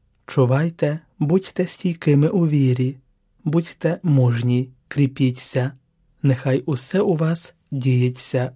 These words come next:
у любові». Однак,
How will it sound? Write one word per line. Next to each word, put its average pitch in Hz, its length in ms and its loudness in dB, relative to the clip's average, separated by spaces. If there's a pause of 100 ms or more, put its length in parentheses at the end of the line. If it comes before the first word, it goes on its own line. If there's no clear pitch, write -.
у 131 140 2
любові». 120 680 0 (640)
Однак, 127 640 -4